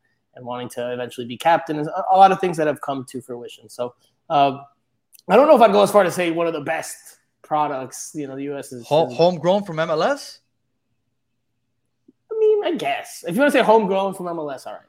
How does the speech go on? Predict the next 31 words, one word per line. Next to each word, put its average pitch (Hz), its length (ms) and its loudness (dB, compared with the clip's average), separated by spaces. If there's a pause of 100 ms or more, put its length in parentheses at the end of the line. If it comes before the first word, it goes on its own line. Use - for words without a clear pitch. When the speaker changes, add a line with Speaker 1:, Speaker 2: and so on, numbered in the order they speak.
Speaker 1:
fine. - 80 -20 (120)
Speaker 2:
Yeah, 185 200 -2
yeah, 147 120 2
that, 135 160 -4
that's 139 180 -6
what 196 80 -2
I 151 80 0
mean. 165 160 -6
Homegrown 165 320 -6
from 151 160 -12
M 147 100 -8
L 117 100 -6
S. - 380 -6 (420)
No, 135 120 -10
Speaker 1:
Okay, 98 100 -10
Speaker 2:
I - 40 -18 (160)
Speaker 1:
that'd 135 160 -12
Speaker 2:
mean, 98 100 -14
Speaker 1:
be - 80 -18
fine. - 100 -16 (240)
Speaker 2:
obviously. 110 460 -14 (680)
All 143 140 -4
right. 135 220 -2
Um, 151 640 -2 (380)
so 190 460 -2 (380)
I 143 60 -12
have 180 160 -4
a 175 60 -6
couple 170 220 -8
people 165 280 -10
here 156 480 -4